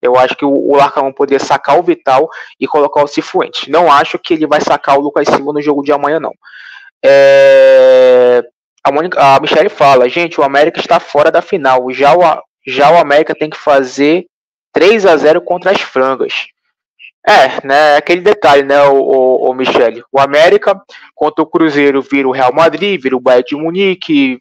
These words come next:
é, se transforma e contra, e contra eles, né, é, abaixa, a-, abre as pernas, né? É sempre assim, né? Já é um clichê, é, a gente falar isso aqui.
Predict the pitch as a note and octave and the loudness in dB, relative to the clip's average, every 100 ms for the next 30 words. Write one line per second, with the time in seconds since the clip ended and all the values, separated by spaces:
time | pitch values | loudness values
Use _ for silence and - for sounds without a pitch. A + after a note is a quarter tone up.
0 | - B2+ B2+ B2+ B2 B2 - D3+ D#3 - | 0 2 4 4 4 0 -4 -4 -4 -4
1 | - D#3 F#3 F#3+ - - - - - E3 | 0 2 2 -4 -8 -18 -20 -20 -6 -6
2 | - E3+ D#3+ D#3 D#3+ D3+ D3 C#3 B2+ - | -2 -2 -2 -2 2 4 4 4 2 -2
3 | - C#3 D3+ D3+ F3 D#3 D3 F3+ D#3+ C3+ | -10 -6 -4 0 2 2 2 0 -2 -4
4 | D#3+ _ _ _ _ _ _ _ _ _ | -8 _ _ _ _ _ _ _ _ _
5 | - C3 B2+ B2+ B2+ B2+ B2+ B2+ B2+ B2+ | -4 0 2 2 2 2 2 2 0 -2
6 | B2 - C3 C3 C#3 D#3 D3+ C3 B2+ - | -2 0 0 2 0 2 2 2 -2 -8
7 | - C3 C#3 C#3+ D3 C3+ - A#2 A2+ A#2 | -2 2 2 2 0 0 -2 -4 -4 -12
8 | B2 C#3 - A3+ D#3+ C3+ - C3 C3+ C#3 | -8 -8 -4 -4 -2 -4 -4 -6 -8 -4
9 | C3 C3+ C#3+ D3+ D#3+ D#3 D3+ D3 - D#3+ | 2 4 4 2 0 -2 -4 -4 -4 -2
10 | - - C3+ - _ _ _ _ _ - | 0 0 -2 -6 _ _ _ _ _ -6
11 | B2+ B2+ B2+ B2 B2 B2+ C3+ - D3+ C3 | 0 2 2 2 0 -2 -4 -6 -2 2
12 | C3 C3+ - - - | 0 -2 -6 -8 -10